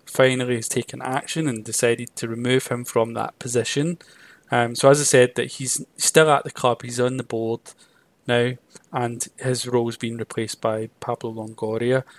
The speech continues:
So we don't know what's really gonna happen with the sporting, or the head of football role that Longoria was, um, in, and whether or not they're gonna replace him or he's just going to cover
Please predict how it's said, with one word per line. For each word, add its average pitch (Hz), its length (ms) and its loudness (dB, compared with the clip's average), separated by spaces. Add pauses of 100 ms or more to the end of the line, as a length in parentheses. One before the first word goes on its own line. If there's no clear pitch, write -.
(240)
So - 160 -2
we 135 120 0
don't 151 240 6
know 147 180 4
what's 135 240 0
really 131 140 6
gonna 117 180 0
happen 120 380 -2
with 120 120 -4
the 117 60 -8
sporting, 143 540 -4 (100)
or 120 140 0
the 110 180 -4 (240)
head 131 180 -2
of 120 80 -2
football 131 520 2
role 131 460 2
that - 260 -10
Longoria 117 580 -2 (460)
was, 117 280 -2
um, 117 220 2 (220)
in, 123 400 -4
and 127 320 -6
whether 123 280 4
or 120 40 4
not 117 280 0
they're 117 100 -2
gonna 113 200 -6
replace 143 440 2
him 156 180 4
or 117 80 2
he's 120 180 -12
just - 200 -8
going 110 180 -6
to - 120 -10 (120)
cover 117 300 0